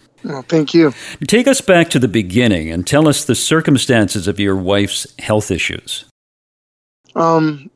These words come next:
Speaker 1: <clears throat> towards the end of the year, uh, last year, my wife was studying for her master's degree, and, uh, she just wasn't feeling well. And so we ended up going to the doctor.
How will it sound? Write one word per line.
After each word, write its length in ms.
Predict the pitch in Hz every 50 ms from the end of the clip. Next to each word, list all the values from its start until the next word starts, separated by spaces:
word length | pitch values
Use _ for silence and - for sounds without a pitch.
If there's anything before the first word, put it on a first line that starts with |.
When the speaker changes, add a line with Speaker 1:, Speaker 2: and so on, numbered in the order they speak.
| _ -
Speaker 1:
<clears throat> 180 | 170 175 170
towards 320 | - - 185 180 170 156 -
the 80 | 170
end 140 | 170 170 175
of 80 | 170 156
the 80 | 165
year, 440 | 151 147 147 147 143 143 143 139 135 - _ _ 294 - _ _ _
uh, 420 | 165 147 131 127 127 127 127 123 131 127 _ _ _ -
last 400 | 139 135 135 135 - - - -
year, 240 | 131 131 131 131 127
my 180 | 123 123 123
wife 480 | 123 127 135 135 139 135 131 - - -
was 240 | 135 131 127 120 -
studying 320 | - - 139 131 135 131
for 200 | 123 - 135 127
her 80 | 127 123
master's 580 | 127 135 139 143 135 - - 123 120 120 117
degree, 500 | - - 120 - 127 123 123 120 123 123 _ - - - - - - - - - _ _ _ _ _
and, 380 | - 139 135 135 131 127 127 123
uh, 300 | 127 127 127 131 123 120 135 127 - -
she 340 | - - - 147 139 131
just 220 | 127 131 139 127 -
wasn't 300 | 147 143 127 135 127 -
feeling 300 | 151 147 147 143 135 131
well. 280 | 123 120 120 120 120 117 131 165 - _
And 180 | - 131 127 123
so 280 | - 139 131 127 127
we 360 | 123 123 135 - 156 139 139 143
ended 200 | 143 143 139 135
up 100 | 131 127
going 280 | - 143 143 143 139 131
to 120 | 135 127
the 120 | 127 127
doctor. 640 | 120 - 135 135 139 139 - - 135 127 123 117 120